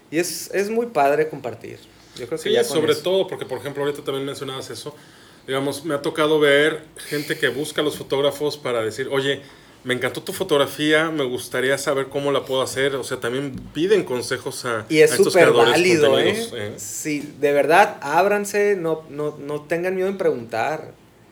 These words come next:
Speaker 1: Si tienes a un fotógrafo que te gusta mucho, pregúntale, "Oye, ¿por qué lente usas?". Tan así de simple creo que empiezan a preguntar, "¿Qué cámara usas?". Y ya con eso,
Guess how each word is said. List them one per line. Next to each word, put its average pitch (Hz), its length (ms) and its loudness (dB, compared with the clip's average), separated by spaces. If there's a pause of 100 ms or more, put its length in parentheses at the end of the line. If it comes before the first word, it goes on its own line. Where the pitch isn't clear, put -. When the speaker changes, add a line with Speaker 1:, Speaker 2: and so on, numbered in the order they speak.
(300)
Speaker 1:
Si - 220 -8
tienes 170 340 -2
a 185 40 0
un 180 340 -4 (400)
fotógrafo 165 440 0
que 135 80 -6
te 127 100 -6
gusta 127 260 -4
mucho, 175 320 -4
pregúntale, 135 360 -4
"Oye, 175 280 2 (200)
¿por 165 180 0 (400)
qué 196 100 4
lente 226 300 6
usas?". 180 500 4
Tan 147 180 -2
así 143 240 -2
de 208 100 6
simple 202 340 -2
creo 202 160 0
que 202 80 -10
empiezan 156 540 -8 (540)
a 127 120 -6
preguntar, 127 480 -4
"¿Qué 170 100 -4
cámara 220 320 2
usas?". 139 400 0
Y 131 60 -10
ya 131 160 0
con 185 120 0
eso, 202 380 0